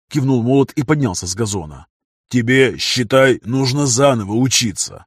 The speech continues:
а противники будут только сильнее». Вскоре с нашей стороны начали раздаваться звуки ударов деревянных мечей и резкие выдохи при скоростных атаках. Глядя на нас, на площадке появились еще две пары.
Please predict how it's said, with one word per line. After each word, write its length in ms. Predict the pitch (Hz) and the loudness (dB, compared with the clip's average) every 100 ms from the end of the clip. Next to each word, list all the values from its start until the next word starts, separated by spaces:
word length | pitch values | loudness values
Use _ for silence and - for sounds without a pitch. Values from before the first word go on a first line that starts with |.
| _ | _
а 120 | 110 | -4
противники 840 | 120 139 120 131 160 139 - - - | -2 -2 0 2 2 0 -4 -12 -16
будут 420 | 87 123 139 131 | -8 -2 -2 0
только 300 | 151 143 131 | 2 2 2
сильнее». 720 | 139 156 165 123 101 113 - _ _ _ _ _ _ | 0 4 2 0 -4 -6 -8 _ _ _ _ _ _
Вскоре 400 | - - 127 110 | -8 0 2 0
с 100 | - | -2
нашей 220 | 127 120 | -4 -4
стороны 480 | - 123 117 113 - | -2 -2 -2 -4 -6
начали 380 | 120 139 - 117 | -2 -2 0 -2
раздаваться 540 | 113 98 120 127 110 | -2 -2 -2 0 -2
звуки 280 | 98 131 117 | -2 -4 -4
ударов 400 | 117 117 123 117 | -6 -2 -2 -2
деревянных 480 | 104 123 107 101 - | -4 -4 -4 -6 -6
мечей 420 | 110 - 67 - _ - | -6 -6 -10 -18 _ -4
и 80 | 143 | 0
резкие 380 | 143 131 143 135 | 2 0 0 0
выдохи 420 | 107 82 - 90 | -2 -6 -12 -10
при 140 | 120 | -6
скоростных 480 | 120 131 131 127 - | -2 -2 0 -2 -4
атаках. 560 | 110 110 80 - - - _ _ | -6 -8 -8 -14 -18 -20 _ _
Глядя 360 | 107 131 131 117 | -2 0 2 0
на 100 | 101 | -4
нас, 340 | 95 110 - - | -6 -6 -6 -6
на 100 | 117 | -4
площадке 480 | 131 117 139 113 120 | -2 -2 -2 -4 -4
появились 540 | 131 127 127 127 113 | 0 0 2 0 -2
еще 380 | 135 135 - 113 | -2 -2 -2 -2
две 240 | 85 101 | -4 -10
пары. 380 | 85 90 69 65 | -8 -8 -10 -16